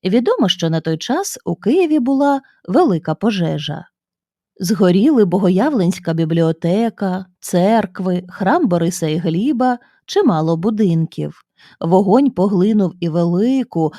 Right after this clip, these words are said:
одну з найбільших у Києві, бібліотеку, що була при храмі Бориса і Гліба.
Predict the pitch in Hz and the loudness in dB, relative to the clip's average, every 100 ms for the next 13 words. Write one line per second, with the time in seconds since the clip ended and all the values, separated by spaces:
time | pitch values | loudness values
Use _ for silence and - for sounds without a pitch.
0 | - 180 170 190 190 180 175 156 208 320 | -2 0 2 0 0 0 0 -2 -4 -4
1 | - 180 165 175 180 214 202 196 190 185 | -4 -4 -4 -4 0 0 2 0 0 -2
2 | 190 233 302 302 247 160 175 151 143 - | 0 0 0 -2 -2 -2 -4 -4 -4 -10
3 | _ - - 175 175 175 175 160 - 175 | _ -10 -4 0 2 0 -2 -6 -4 -4
4 | 320 277 175 160 160 175 185 240 269 277 | 0 0 0 -2 -4 -4 -2 -2 0 -2
5 | 180 143 165 | -2 -4 -8